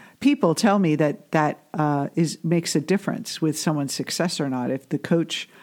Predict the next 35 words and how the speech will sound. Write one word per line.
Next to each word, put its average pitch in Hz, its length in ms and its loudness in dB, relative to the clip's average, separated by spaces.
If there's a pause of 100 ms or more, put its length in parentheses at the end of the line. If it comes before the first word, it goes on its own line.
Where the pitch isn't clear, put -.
(200)
or 160 100 2
the 156 100 4
mentor 156 540 0 (180)
or 170 160 4
even 185 280 4
a 165 60 2
teacher, 170 500 -2
when 143 160 -2
you're 135 240 -4
taking 156 360 -4
classes 151 520 -2
or 143 100 -2
you 143 80 -2
have 135 140 -4
someone 147 320 -2
who 139 240 -2 (280)
is 151 160 -2
training 214 460 2
you 147 100 0
in 139 120 -4
something, 135 440 -4
if 151 120 -2
they 190 100 4
don't 196 180 2
believe 160 360 2
in 147 160 2
you, 135 340 -2 (500)
uh, 156 240 2
it's - 160 -6
really 220 300 4
hard 165 260 2
for - 140 -2
you 139 280 0
to - 180 -2
excel. - 520 -6